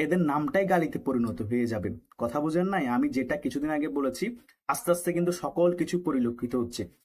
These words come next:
আমি কিছুদিন আগেই বলেছি যে তারা দেশের টাকা পাচার করে দেশকে তলাবিহীন ঝুড়ি করে ফে-,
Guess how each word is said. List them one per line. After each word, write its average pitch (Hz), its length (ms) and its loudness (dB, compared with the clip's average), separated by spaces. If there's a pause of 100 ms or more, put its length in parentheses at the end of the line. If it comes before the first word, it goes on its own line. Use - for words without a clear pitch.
(160)
আমি 160 200 2
কিছুদিন 180 360 0
আগেই 175 260 2
বলেছি 175 320 2 (140)
যে 135 80 2 (160)
তারা 135 240 2 (240)
দেশের 131 400 -2
টাকা 165 200 0
পাচার 147 420 0
করে 135 140 2
দেশকে 127 280 -4
তলাবিহীন 127 420 0
ঝুড়ি 117 200 0
করে 120 200 0
ফে-, - 180 -8